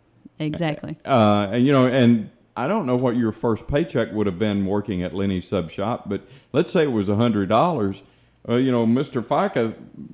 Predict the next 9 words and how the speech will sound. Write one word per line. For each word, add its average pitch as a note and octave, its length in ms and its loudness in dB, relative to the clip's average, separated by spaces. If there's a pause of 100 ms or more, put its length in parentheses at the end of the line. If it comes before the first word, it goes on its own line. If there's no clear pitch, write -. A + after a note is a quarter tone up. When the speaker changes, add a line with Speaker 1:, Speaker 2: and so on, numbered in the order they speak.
(440)
Speaker 2:
took D3 280 4
eight D3+ 240 4
or C#3+ 100 2
nine D3+ 300 4
percent D3+ 520 0
just C3 220 0 (320)
right C#3+ 180 4
off D#3+ 200 2
the A2+ 80 -2